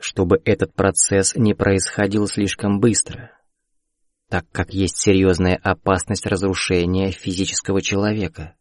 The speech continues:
Частота, которую мы вам посылаем, может быть слишком сильной, даже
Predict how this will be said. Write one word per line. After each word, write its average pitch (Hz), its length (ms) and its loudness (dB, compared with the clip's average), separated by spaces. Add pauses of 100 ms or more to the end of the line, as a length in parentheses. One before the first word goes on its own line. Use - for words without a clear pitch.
(100)
Частота, 98 920 -2 (180)
которую 98 540 2
мы 95 140 4
вам 92 180 2
посылаем, 98 600 0
может 92 260 0
быть 95 200 0
слишком 101 420 0
сильной, 90 580 2
даже 80 400 -2